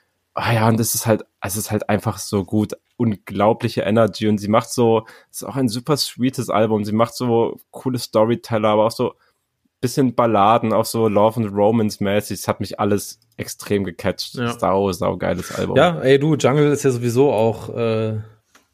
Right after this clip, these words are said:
Speaker 2: auch, auch ein wichtiges Beat-Element in letzter Zeit, ja. Deswegen, also ich, ich hätte es
Speaker 1: Voll,
Speaker 2: jetzt gar nicht
Speaker 1: voll.
Speaker 2: so, so au-, äh, abseits gelabelt, wie du es gerade gemacht hast, so. And also,
Speaker 1: Ja,
Speaker 2: we don't need to
Speaker 1: ja.
Speaker 2: put label on this, bla, bla, bla.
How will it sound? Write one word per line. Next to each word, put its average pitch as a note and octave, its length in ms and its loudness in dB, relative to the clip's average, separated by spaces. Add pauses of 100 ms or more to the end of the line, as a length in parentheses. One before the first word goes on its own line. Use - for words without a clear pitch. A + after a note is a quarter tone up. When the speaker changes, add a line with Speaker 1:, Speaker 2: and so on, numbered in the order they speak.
(140)
Speaker 2:
auch, A2+ 300 2
auch A2 340 0
ein A#2 320 0
wichtiges B2 460 -2
Beat-Element G#2+ 640 0
in G#2+ 80 -2
letzter G#2+ 340 -4
Zeit, G#2 500 -4
ja. G2+ 360 -6 (800)
Deswegen, B2+ 340 0
also G#2+ 180 0
ich, A#2+ 240 -6
ich - 180 -4
hätte C#3+ 100 4
es G#2+ 60 0
Speaker 1:
Voll, D3+ 80 4
Speaker 2:
jetzt D3 100 -6
gar C3+ 160 4
nicht D3+ 160 2
Speaker 1:
voll. C#3 100 6
Speaker 2:
so, C3 680 2
so B2 200 -2
au-, A2 300 -4
äh, C3 280 -8
abseits C3+ 440 0
gelabelt, A#2+ 380 0
wie A#2+ 100 -2
du C3 100 -4
es C3 120 -6
gerade A#2 260 0
gemacht A2 340 -2
hast, A#2+ 200 -4
so. B2 340 -4 (440)
And C3 180 0
also, D3 500 4 (200)
Speaker 1:
Ja, G2+ 100 4
Speaker 2:
we G#2+ 60 4
don't C3 240 2
need B2+ 240 -4
to G#2+ 80 -4
Speaker 1:
ja. G2 100 2
Speaker 2:
put G#2+ 160 0
label A#2 420 -4
on G#2+ 240 -8
this, B2 480 -12
bla, G#2 200 -6
bla, A2 260 -6
bla. G2+ 1300 -8